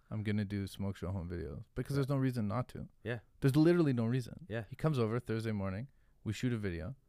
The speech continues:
Speaker 1: And
Speaker 2: How
Speaker 1: that's
Speaker 2: many
Speaker 1: it.
Speaker 2: do you have now? Two or three?
Speaker 1: Uh, we're gonna launch the third one, uh, tomorrow, I think.
Speaker 2: Okay.
Speaker 1: Yeah. Yeah.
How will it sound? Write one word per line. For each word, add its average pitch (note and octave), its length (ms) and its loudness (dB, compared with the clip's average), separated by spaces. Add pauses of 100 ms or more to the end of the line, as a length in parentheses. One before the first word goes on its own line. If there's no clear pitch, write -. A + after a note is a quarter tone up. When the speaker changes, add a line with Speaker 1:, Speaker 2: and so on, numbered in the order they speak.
(520)
Speaker 1:
And D3+ 100 2
Speaker 2:
How E3 80 6
Speaker 1:
that's - 20 4
Speaker 2:
many A#3+ 100 4
Speaker 1:
it. G3 40 4
Speaker 2:
do - 60 2
you D3 40 2
have G3+ 140 6
now? C#4+ 180 -4
Two G#3 180 -4
or A#3+ 60 -2
three? A#3+ 280 -8 (340)
Speaker 1:
Uh, B2+ 180 6
we're C#3+ 80 4
gonna D3+ 200 4
launch D3 340 2
the B2+ 100 2
third A#2 280 4
one, G#2+ 460 2
uh, G2+ 380 -2
tomorrow, A2+ 540 -4
I B2 40 -4 (120)
think. C#3+ 100 -6 (180)
Speaker 2:
Okay. G2+ 220 -4 (280)
Speaker 1:
Yeah. A2+ 80 -2
Yeah. - 60 -6